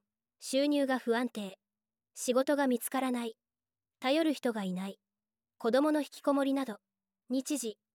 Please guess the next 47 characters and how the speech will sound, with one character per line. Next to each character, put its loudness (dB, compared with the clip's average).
平 4
日、 -4
九 2
時 2
か 0
ら -4
十 0
七 -2
時 -2
三 -2
十 -2
分。 -8
申 2
し -6
込 0
み 0
方 0
法、 -6
日 2
々 2
の 2
生 0
活 -2
の 0
中 0
で 0
起 -4
こ -4
る -2
様 -2
々 2
な -2
困 -4
り 0
ご 0
と -2
の 0
解 -2
決 -2
を 2
サ -6
ポ 0
ー 0
ト -6
し -8
ま -8
す。 -12